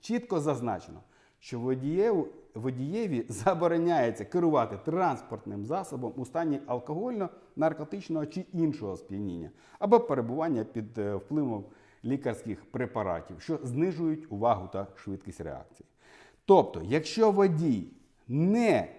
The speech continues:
керує транспортним засобом, за-, то поліцейські не мають підстав вимагати від нього проходження огляду на стан сп'яніння. Але якщо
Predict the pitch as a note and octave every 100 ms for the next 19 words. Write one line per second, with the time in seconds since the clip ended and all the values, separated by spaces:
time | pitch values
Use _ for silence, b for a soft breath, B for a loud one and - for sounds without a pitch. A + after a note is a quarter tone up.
0 | - G#3 G#3+ A3 G3 A#2+ G2+ B2 C3+ A2
1 | - F#2 - F2 F#2 D#3 - F3 E3+ F#3+
2 | _ _ A#2+ D3 - - F3 - G3 G3+
3 | G3+ A#3 A3+ - F#3+ B B B - A#2
4 | F3 G#3+ G#3 G3 C3 G#2+ G2+ - C#3 -
5 | G#3 G3+ B2 C#3 E3+ F3 B2 B2 G#2 G2
6 | E2+ B B B A#2 A#2+ B2 F#3+ F#3+ F#3
7 | F#3 G3+ - E3+ D3+ G#2 F#2+ F#2+ - G3+
8 | F#3 B2+ A2 G2+ F#2 - A#2+ A#2 - _
9 | _ _ G#2+ G#2+ F#2+ E2+ D#2 _ b b
10 | b b b b b - G2 G2+ F#2+ A2+
11 | A#2 - - A#2+ F#2